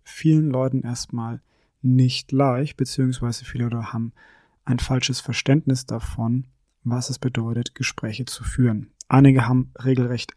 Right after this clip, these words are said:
Angst davor, weil sie denken, sie stehen bei der Gesprächsführung immer im Mittelpunkt und müssen viel reden, quasi wie eine Art Moderator.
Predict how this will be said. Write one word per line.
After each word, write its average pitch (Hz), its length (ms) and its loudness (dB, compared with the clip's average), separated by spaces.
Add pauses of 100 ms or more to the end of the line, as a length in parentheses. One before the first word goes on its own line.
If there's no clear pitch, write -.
Angst 143 380 2
davor, 123 340 -4
weil 123 100 -2
sie 120 140 -2
denken, 127 500 0 (400)
sie - 160 -6
stehen 135 420 4 (200)
bei 123 100 -2
der 123 100 0
Gesprächsführung 120 800 0
immer 165 300 8
im 143 80 6
Mittelpunkt 139 640 4
und 135 100 4
müssen 127 380 2
viel 151 420 4
reden, 131 380 2
quasi 123 420 0
wie 123 120 0
eine 127 160 2
Art 117 340 -4
Moderator. 120 840 -2